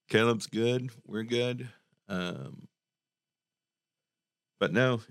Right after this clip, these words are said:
if that's the update with Caleb, he is good. Um, what happened with him in December was, I guess he caught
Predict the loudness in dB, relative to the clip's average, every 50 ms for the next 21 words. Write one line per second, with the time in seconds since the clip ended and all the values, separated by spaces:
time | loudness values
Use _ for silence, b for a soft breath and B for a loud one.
0 | -12 -6 -4 -4 -2 -2 -2 -2 -4 -4 -6 -10 -14 -16 -16 -8 -2 0 0 2
1 | 2 0 0 2 2 2 2 2 0 -2 -2 -2 -2 -6 -2 0 0 0 0 -2
2 | -4 -4 -4 -4 -2 -2 -4 -4 -2 0 2 2 2 2 0 -4 -16 -14 -8 -4
3 | -2 -2 -2 -2 -2 -4 -6 -6 -8 -8 -10 -12 _ _ _ _ _ _ _ _
4 | _ _ _ _ _ _ _ _ _ 0 2 2 4 4 4 2 2 0 -2 -2
5 | -2 -2 -2 -2 -2 -2 0 0 0 0 -2 -2 -2 -2 0 2 2 2 0 0
6 | 0 0 0 0 -2 -6 -8 -10 -14 -20 -12 -4 0 2 2 2 2 0 -2 -4
7 | -4 -4 -4 -4 -4 -6 -6 -8 -10 -10 -14 -18 _ _ _ _ _ _ _ _
8 | _ _ _ _ _ _ _ _ _ _ _ B B B B B B B B _
9 | _ _ _ _ _ _ _ _ _ _ _ _ _ _ _ _ _ _ -2 0
10 | 0 2 2 2 2 2 2 0 -2 -2 -2 0 2 2 4 2 0 -2 -6